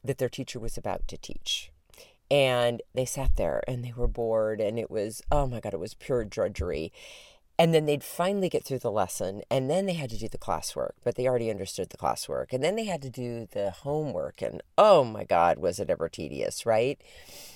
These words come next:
And maybe they really hustled, and in class, they got the classwork done, and they even got all the homework done. And so often, what the teacher would give them when that wasn't satisfying, or when they started screwing around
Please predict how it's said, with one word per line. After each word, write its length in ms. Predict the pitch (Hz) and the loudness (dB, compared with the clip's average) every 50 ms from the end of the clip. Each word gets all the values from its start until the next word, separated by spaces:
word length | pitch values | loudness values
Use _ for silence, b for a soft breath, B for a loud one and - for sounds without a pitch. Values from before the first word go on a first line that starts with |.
| B B B _ - | B B B _ 6
And 340 | 180 170 165 160 160 165 156 | 6 8 8 6 6 4 4
maybe 220 | 165 208 226 233 | 2 2 2 4
they 160 | 175 165 139 | 4 4 4
really 300 | 120 123 139 135 131 113 | 6 4 4 4 4 4
hustled, 500 | 113 - - 147 - - 147 139 131 - - - | 2 0 2 2 8 8 10 8 8 6 2 0
and 280 | 127 127 120 117 113 - - - | 0 0 0 -2 -4 -6 -4 -2
in 180 | 151 151 147 | -2 -2 -2
class, 500 | 127 - - - 139 143 151 127 123 - | -4 -6 -2 0 2 2 2 0 -2 -2
they 200 | - - 123 117 | -2 0 0 -2
got 260 | - - 135 135 - - | 0 -2 -2 -2 -2 -6
the 60 | - | -8
classwork 500 | - - 196 226 - - - 151 127 - | 0 0 0 0 0 -2 -2 -2 0 4
done, 220 | 143 131 127 120 - - | 4 4 4 2 0 -4
and 400 | - 226 269 240 196 170 160 - | -6 -4 -2 -2 0 0 -2 0
they 80 | - - | 0 -2
even 180 | - 349 - | -2 -2 -2
got 120 | 403 - 208 | -2 -2 0
all 100 | 175 151 | 4 4
the 80 | 131 | 4
homework 380 | 135 156 160 160 139 117 - - | 4 4 2 2 2 0 0 0
done. 320 | - 87 76 87 87 - B B B B B B B B B B B _ _ _ - | 0 0 0 0 -4 -6 B B B B B B B B B B B _ _ _ 4
And 160 | 190 185 180 | 4 4 4
so 180 | - 285 339 277 | 2 4 6 6
often, 480 | 214 - - - - 101 98 104 101 - b b b b b _ - _ | 6 6 4 2 0 0 0 0 -4 -8 b b b b b _ -6 _
what 200 | 165 170 - - | 2 2 2 4
the 80 | 180 | 6
teacher 580 | - - - - 247 262 - - - 214 202 190 | 8 12 12 12 12 12 10 2 -2 -4 -4 -4
would 320 | - - 135 143 135 - - - - | -6 -6 -6 -4 -4 -4 -6 -12 -10
give 320 | - 120 147 165 - - 139 | 0 0 0 0 0 -4 -2
them 440 | - 113 101 95 90 92 113 135 - _ _ _ - | 0 2 2 2 -2 -6 -10 -12 -14 _ _ _ -8
when 580 | - 123 123 147 147 139 131 127 123 - 107 101 | -4 0 4 6 6 6 6 2 0 -6 0 0
that 280 | 127 160 294 - - | 0 0 0 -2 -2
wasn't 320 | 131 120 104 - - - - | -2 -2 -2 -2 -8 -10 -4
satisfying, 800 | - - 78 76 67 82 - - - 90 82 85 85 92 90 | 0 2 2 2 0 -2 -4 -4 -2 -2 -2 0 -2 -2 -2
or 80 | 107 104 | -2 0
when 180 | 95 107 104 | 0 0 0
they 100 | 107 107 | 0 -2
started 540 | 123 - - - 117 113 104 107 107 101 - | -4 -4 -2 0 0 2 2 -2 -4 -4 -6
screwing 380 | - - - - 147 143 135 120 | -6 -6 -2 -2 -2 -2 0 0
around 720 | 110 95 101 104 104 101 101 98 98 98 104 104 85 - | 0 0 0 0 0 0 0 0 0 -2 -4 -4 -6 -6